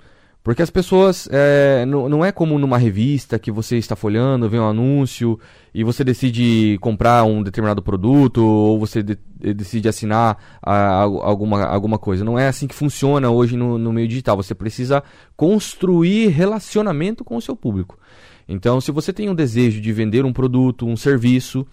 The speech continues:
um evento, não adianta colocar isso em tráfego pago porque não vai vender. Ah, vende um, vende dois, mas o valor investido vai ser muito alto.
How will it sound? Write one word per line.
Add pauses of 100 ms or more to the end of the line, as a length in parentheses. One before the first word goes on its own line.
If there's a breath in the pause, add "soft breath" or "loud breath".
(300 soft breath)
um
evento, (280 soft breath)
não
adianta
colocar
isso
em
tráfego
pago
porque
não
vai
vender. (340 soft breath)
Ah,
vende
um,
vende
dois,
mas
o
valor
investido
vai
ser
muito
alto.